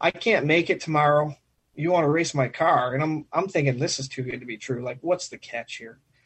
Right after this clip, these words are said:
And he's like, I was like, "Is there anything, like, I'd have to pay?" He's like, "No, the trailer's there. I'll have," uh, at the time, the guy's name was Marty.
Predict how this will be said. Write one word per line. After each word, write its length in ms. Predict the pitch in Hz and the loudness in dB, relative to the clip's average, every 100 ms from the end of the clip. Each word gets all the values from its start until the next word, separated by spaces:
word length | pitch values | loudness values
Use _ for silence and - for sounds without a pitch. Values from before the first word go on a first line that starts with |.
| - - _ - | -20 -20 _ -4
And 280 | 156 147 143 | 2 4 4
he's 180 | 156 156 | 2 2
like, 260 | 151 - 147 | 0 0 0
I 60 | |
was 140 | 143 139 | 2 2
like, 220 | 131 135 | 0 0
"Is 120 | 131 | 2
there 180 | 139 143 | 4 4
anything, 540 | 175 190 180 180 170 | 4 0 0 -2 0
like, 200 | 139 120 | 0 0
I'd 160 | 123 120 | -2 -4
have 160 | 135 135 | -4 -4
to 60 | - | -6
pay?" 300 | - 139 - | -8 -6 -4
He's 180 | 143 151 | -2 -2
like, 100 | 156 | 0
"No, 360 | 202 311 269 196 | 2 4 4 0
the 60 | |
trailer's 500 | 135 - 214 247 233 | -2 4 6 6 6
there. 240 | 202 226 226 | 6 6 8
I'll 100 | 214 | 8
have," 440 | 208 208 190 - - | 8 6 4 -6 -2
uh, 80 | 185 | 2
at 340 | 175 170 165 | 4 4 2
the 80 | 165 | -2
time, 300 | 143 180 202 | 0 2 2
the 80 | 160 | 2
guy's 320 | 160 180 175 | 4 4 4
name 140 | 185 180 | 0 0
was 120 | 139 | 2
Marty. 520 | 143 160 196 165 151 | 4 6 6 4 -2